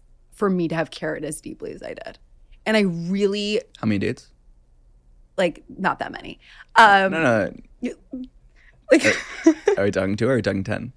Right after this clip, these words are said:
Speaker 1: Talking one. <laughs> Okay, but, but, but, but, but, like, there was a lot of talking, which I hate the talking
Speaker 2: Me
Speaker 1: period.
Speaker 2: too.
Speaker 1: There's a lot of talking. But we also, like, we knew each other in elementary school.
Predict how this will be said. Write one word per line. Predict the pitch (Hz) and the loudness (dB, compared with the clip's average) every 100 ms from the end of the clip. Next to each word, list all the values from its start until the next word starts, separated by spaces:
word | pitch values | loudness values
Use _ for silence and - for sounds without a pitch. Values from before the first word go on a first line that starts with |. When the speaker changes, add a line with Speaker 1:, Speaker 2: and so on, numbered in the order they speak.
| _ | _
Speaker 1:
Talking | 480 - - | -12 -10 -12
one. | - - 285 370 494 _ _ - _ _ - _ - - | -12 -12 -10 -12 -14 _ _ -20 _ _ -20 _ -20 -12
<laughs> | 320 - 1017 - - - - - - - - _ - _ - - - - - - - | -10 -8 -10 -10 -12 -20 -20 -20 -20 -20 -20 _ -20 _ -18 0 2 2 0 2 4
Okay, | 403 330 | 6 4
but, | - - | 2 -2
but, | 311 359 | -8 2
but, | 370 - - | 2 2 8
but, | 339 311 - - - - 202 - | 8 8 -2 -20 -20 -18 -18 0
but, | 359 - 359 | 0 2 2
like, | 339 - - - _ | 2 0 -10 -20 _
there | 262 294 | 2 6
was | 320 | 6
a | 330 | 8
lot | 339 339 | 8 6
of | |
talking, | - 208 220 226 190 180 | 0 4 4 6 2 0
which | 185 208 | 0 2
I | |
hate | 190 190 | 2 0
the | 185 | 0
talking | 175 170 160 | 0 0 -2
Speaker 2:
Me | 180 202 | -2 -2
Speaker 1:
period. | - | 0
Speaker 2:
too. | - | -2
Speaker 1:
There's | 214 | 2
a | 220 | 4
lot | 208 | 4
of | |
talking. | 202 156 - 180 - - - - - - - - - - _ - | 2 -2 -6 -14 -20 -20 -20 -14 -12 -12 -14 -20 -20 -20 _ 4
But | 262 | 6
we | 269 | 8
also, | 247 254 277 | 4 2 2
like, | 240 - 196 | 2 0 -4
we | 233 226 | 0 2
knew | 208 196 | 2 2
each | 208 | 0
other | 208 175 | 0 0
in | 170 | 0
elementary | 139 - - - | -4 -8 -12 -14
school. | - - 180 | -8 -8 -8